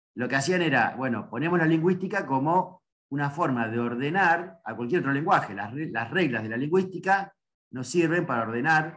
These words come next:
para entender, para comprender a otros lenguajes, que no son lingüísticos. Es que acá dice Saussure, aunque la lengua no sea más que un, un sistema particular,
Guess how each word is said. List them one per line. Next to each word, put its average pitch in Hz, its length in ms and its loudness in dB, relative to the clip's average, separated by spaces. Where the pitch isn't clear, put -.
para 101 120 -10
entender, 113 400 -2
para 117 140 -4
comprender 156 420 -2
a 139 120 2
otros 131 220 -2
lenguajes, 98 580 -14
que 110 100 -12
no 127 80 -4
son 175 180 2
lingüísticos. 113 560 -2
Es 113 80 -12
que 127 40 0
acá 135 180 0
dice 147 260 0
Saussure, 160 480 0
aunque 123 320 -2
la 131 100 4
lengua 156 380 2
no 147 160 -2
sea 156 300 0
más 156 520 0
que 139 320 -6
un, 139 640 0
un 339 540 2
sistema 123 360 -10
particular, 104 640 -8